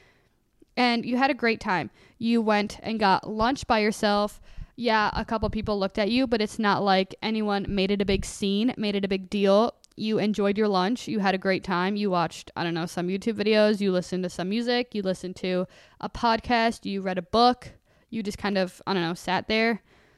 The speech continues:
It was still a good time no matter what you did. It, it's one of those moments where,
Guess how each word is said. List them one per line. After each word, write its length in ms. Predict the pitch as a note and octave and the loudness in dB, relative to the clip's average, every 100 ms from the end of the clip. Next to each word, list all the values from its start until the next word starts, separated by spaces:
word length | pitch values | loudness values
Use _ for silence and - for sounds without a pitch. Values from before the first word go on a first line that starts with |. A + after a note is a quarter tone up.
| _ _ _ - | _ _ _ 4
It 60 | C#4+ | 4
was 100 | D4 | 6
still 220 | - F#4+ | 2 0
a 60 | |
good 180 | C#4 D4+ | 2 0
time 320 | - G#3 G#3+ | 2 2 2
no 40 | G3+ | 0
matter 180 | F3+ F3+ | 0 0
what 120 | - | -2
you 80 | F#3 | -2
did. 300 | E3 D#3+ E3 _ _ _ _ _ _ _ _ _ _ _ _ _ _ _ - | 0 0 -4 _ _ _ _ _ _ _ _ _ _ _ _ _ _ _ -4
It, 180 | - - | -4 -2
it's 260 | - C4+ - | 0 0 2
one 200 | D#4 E4+ | 2 4
of 80 | F#4 | 4
those 360 | F#4+ F4+ - - _ _ _ - | 4 2 -2 -14 _ _ _ -4
moments 720 | A#3 A3+ A3 G3+ G3+ - - | 0 2 2 0 -2 -6 -12
where, 920 | - G#3+ G#3+ G3+ G3+ G3 F#3+ F#3+ D3+ | -8 -2 2 4 4 4 4 2 0